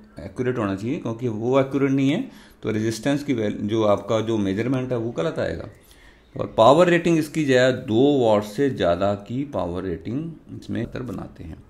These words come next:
तो हाई रेटिंग के जो हैं, तो ये है आपका वायर बाउंड। तो वायर बाउंड इस, इस टाइप से आपका ये सिलिंड्रिकल जो है वो है। अब इसके ऊपर वायर्स आप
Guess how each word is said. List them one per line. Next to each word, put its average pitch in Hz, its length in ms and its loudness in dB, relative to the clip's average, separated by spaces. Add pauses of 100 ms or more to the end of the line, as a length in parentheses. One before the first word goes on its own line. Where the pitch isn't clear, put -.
(420)
तो - 220 -8
हाई 120 180 2
रेटिंग 131 320 2
के 131 120 0
जो 107 380 -4 (1200)
हैं, 110 360 -6 (440)
तो 107 120 -4
ये 117 240 0
है 113 200 2
आपका 107 360 -2
वायर 110 880 0 (720)
बाउंड। 80 640 -10 (380)
तो - 60 -18
वायर 101 280 -6
बाउंड 104 300 -6
इस, - 180 -18 (160)
इस 113 80 -12
टाइप 98 200 -2
से 101 140 -8
आपका 107 500 -8 (920)
ये 98 280 -4
सिलिंड्रिकल 104 800 -4
जो 92 80 -2
है 87 160 -4
वो 95 120 -6
है। 101 380 -8 (160)
अब 92 120 -10
इसके 98 220 -8
ऊपर 92 220 -6
वायर्स 95 420 -2
आप 90 240 -6